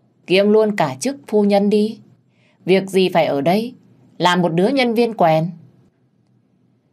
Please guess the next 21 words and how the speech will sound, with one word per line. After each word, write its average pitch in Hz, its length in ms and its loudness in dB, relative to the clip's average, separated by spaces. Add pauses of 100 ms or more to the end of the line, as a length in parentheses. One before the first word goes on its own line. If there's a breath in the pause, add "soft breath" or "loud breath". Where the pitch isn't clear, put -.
(480)
Nghe 165 220 0
chừng 139 220 -2
Dương 156 280 -4
Cầm 131 280 -2
còn 131 200 -6
quan 156 180 -2
tâm 151 220 -2
về 143 100 -4
công 151 220 -4
ty 160 200 -2
của 147 180 -2
Huy 160 180 -2
ghê 147 240 -2
gớm. 139 360 -6 (560)
Thông 165 220 -2
tin 156 220 0
chị - 160 -6
Xuyến 156 360 -6
bị 208 100 -2
đuổi 147 240 -2
việc 143 220 -4